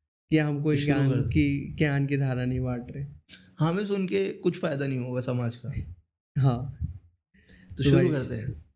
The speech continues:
Speaker 1: तो गौरव भाई, तुम्हारे से ही स्टार्ट किया जाए, ठीक है?
Speaker 2: ठीक है, तो एक इंसान है जिसका यूजर नेम है ड्रग डीलर,
Speaker 1: हाँ।
Speaker 2: because why not?
Speaker 1: हाँ।
Speaker 2: <laughs> मतलब, वो बिना वावल्स के लिखा हुआ है उसने,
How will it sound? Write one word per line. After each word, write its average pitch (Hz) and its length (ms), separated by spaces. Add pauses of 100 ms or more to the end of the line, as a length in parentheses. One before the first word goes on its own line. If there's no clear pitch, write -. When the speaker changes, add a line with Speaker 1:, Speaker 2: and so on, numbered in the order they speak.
(600)
Speaker 1:
तो 170 100
गौरव 165 260
भाई, 160 140
तुम्हारे 143 560
से 143 280
ही 151 260
स्टार्ट 131 380
किया 127 160
जाए, 135 380 (540)
ठीक 139 180
है? 127 60
Speaker 2:
ठीक 135 160
है, 131 140
तो - 100
एक 160 300
इंसान 147 400
है 147 60
जिसका 147 280
यूजर 135 340
नेम 139 220
है 135 60
ड्रग 131 260
डीलर, 127 600 (400)
Speaker 1:
हाँ। 135 260
Speaker 2:
because - 140
why 135 140
not? 127 260 (720)
Speaker 1:
हाँ। 127 260
Speaker 2:
<laughs> - 580
मतलब, 143 420
वो 147 360
बिना 160 280
वावल्स 139 440
के 139 280
लिखा 127 260
हुआ 117 160
है 117 60
उसने, 120 260